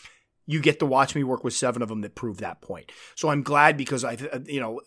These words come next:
after last week's podcast where we talked a bit about people that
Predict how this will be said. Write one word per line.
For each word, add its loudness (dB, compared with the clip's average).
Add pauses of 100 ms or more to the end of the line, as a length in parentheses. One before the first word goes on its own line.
(140)
after 0
last 6
week's -2
podcast 0
where -10
we -8
talked -2
a -10
bit -2
about -4
people 0
that -6